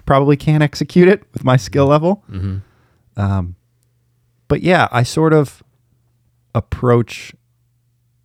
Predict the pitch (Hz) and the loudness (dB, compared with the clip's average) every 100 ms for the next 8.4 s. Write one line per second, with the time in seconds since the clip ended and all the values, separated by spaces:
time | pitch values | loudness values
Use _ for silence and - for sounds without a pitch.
0 | _ _ _ _ - 123 - 120 110 107 | _ _ _ _ -8 -8 -2 -2 0 -2
1 | - 107 98 110 107 101 - 104 - 120 | -4 -4 -4 -2 0 0 -2 -8 -4 -2
2 | 110 107 101 101 101 87 104 113 101 95 | 0 0 -2 -2 -4 -2 0 2 2 -4
3 | 90 101 95 - _ - 127 117 95 - | -2 -2 -4 -12 _ -10 -2 0 -2 -6
4 | - 123 123 113 - 110 107 - 95 - | -8 -2 0 0 -2 -2 -2 -4 -14 -12
5 | 95 - 104 95 - - _ _ _ _ | -12 -4 -2 -2 -6 -20 _ _ _ _
6 | _ _ _ _ _ _ _ _ 127 113 | _ _ _ _ _ _ _ _ 0 2
7 | 110 101 - 104 107 - 95 101 95 92 | 2 0 -2 -4 -4 -6 -8 -4 -2 -4
8 | - - 95 95 | -4 -4 -2 -2